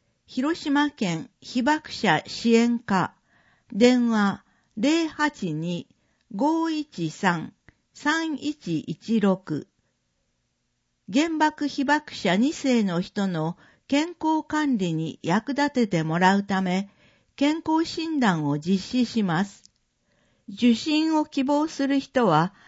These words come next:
申し込んでください。実施期間、六月十日火曜から令和八年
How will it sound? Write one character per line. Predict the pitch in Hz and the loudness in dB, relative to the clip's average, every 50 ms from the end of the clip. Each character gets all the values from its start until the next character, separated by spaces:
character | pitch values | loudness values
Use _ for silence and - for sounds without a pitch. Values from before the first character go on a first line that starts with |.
| - _ - | -18 _ 0
申 | 220 254 294 330 349 | 4 4 4 4 2
し | - - - | -2 -6 -4
込 | - 330 320 302 | 0 4 4 6
ん | 269 202 | 6 6
で | 175 180 | 6 4
く | 202 - 180 | 4 2 2
だ | 185 180 190 | 2 2 2
さ | 202 - 185 147 147 | 2 0 -2 -2 -2
い。 | - - _ _ _ _ _ _ _ _ _ _ _ _ _ _ _ _ _ _ _ _ _ _ _ - _ _ _ _ - | -2 -8 _ _ _ _ _ _ _ _ _ _ _ _ _ _ _ _ _ _ _ _ _ _ _ -20 _ _ _ _ -6
実 | 170 190 240 240 220 | 0 4 4 4 4
施 | - - - 320 320 | 2 -2 -4 -4 -4
期 | - - 285 269 | -2 -4 -4 -2
間、 | - - 156 135 107 - - _ _ _ _ _ _ _ _ _ - | 0 0 2 0 0 -4 -10 _ _ _ _ _ _ _ _ _ -2
六 | 208 226 254 254 - 339 330 | 2 2 4 4 4 2 4
月 | 311 311 311 - - - | 2 2 0 -4 -8 -4
十 | - 285 277 277 262 | -2 0 0 0 0
日 | - - 254 233 226 - - - _ | 0 0 0 2 2 0 -2 -6 _
火 | - - 285 302 | -4 0 2 4
曜 | 277 247 220 202 196 | 4 6 4 4 2
か | 196 - 165 147 | 2 2 2 2
ら | 151 147 156 170 - _ _ _ _ _ _ | 2 2 0 -2 -4 _ _ _ _ _ _
令 | - 220 294 302 320 320 311 | -4 -2 0 2 2 2 2
和 | 277 226 208 202 202 | 2 2 2 2 0
八 | 196 202 196 196 - 233 240 | 0 -2 -4 -2 0 2 2
年 | 226 202 165 156 147 139 - | 2 2 2 0 -2 -2 -6